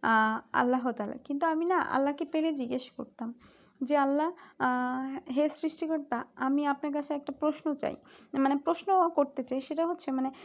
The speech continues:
আ-, আল্লাহর সাথে তো মুসা আলাইহিস সালাম একদম সরাসরি কথা বলেছিল। তখন ওইরকম আমি ভাবি যে আমার যদি এরকম, উম, মানে আল্লাহর সাথে সরাসরি কথা বলার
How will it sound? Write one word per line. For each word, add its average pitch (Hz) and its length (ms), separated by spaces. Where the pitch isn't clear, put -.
আ-, - 120
আল্লাহর 262 320
সাথে 311 280
তো 339 340
মুসা 247 320
আলাইহিস 294 240
সালাম 311 260
একদম 302 300
সরাসরি 262 500
কথা 277 260
বলেছিল। 311 480
তখন 285 220
ওইরকম 294 300
আমি 311 240
ভাবি 269 300
যে 233 100
আমার 240 260
যদি 277 160
এরকম, 285 260
উম, 285 280
মানে 254 260
আল্লাহর 247 260
সাথে 285 240
সরাসরি 285 440
কথা 285 220
বলার 294 220